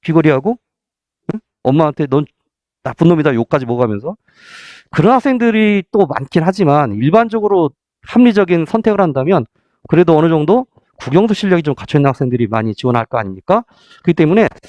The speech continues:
수리논술의 난도가 상대적으로 좀 높아진다 하더라도 절대적인 수준은 높고 지원생 대비했을 때는 그렇게 어렵진 않더라. 뭐 그렇게 보시면 될 것 같고요.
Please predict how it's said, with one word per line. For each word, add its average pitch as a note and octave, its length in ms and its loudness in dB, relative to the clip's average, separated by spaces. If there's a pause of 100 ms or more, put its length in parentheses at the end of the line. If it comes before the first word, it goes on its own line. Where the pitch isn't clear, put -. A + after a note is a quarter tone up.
(120)
수리논술의 C#4 400 0
난도가 E3 440 2
상대적으로 G#3 600 0
좀 D#3+ 140 -4
높아진다 F3 480 -2
하더라도 B2 460 -6 (760)
절대적인 A3 400 -2
수준은 F#3+ 320 0
높고 C3+ 560 -2 (1000)
지원생 A#3+ 560 0
대비했을 D#3 480 0
때는 A3 360 0
그렇게 G#3 480 0
어렵진 D3+ 420 -2
않더라. A2+ 480 -6 (180)
뭐 G#2 120 -12
그렇게 - 260 -4
보시면 A#2 240 -4
될 A2 100 0
것 - 140 -6
같고요. B2 300 -2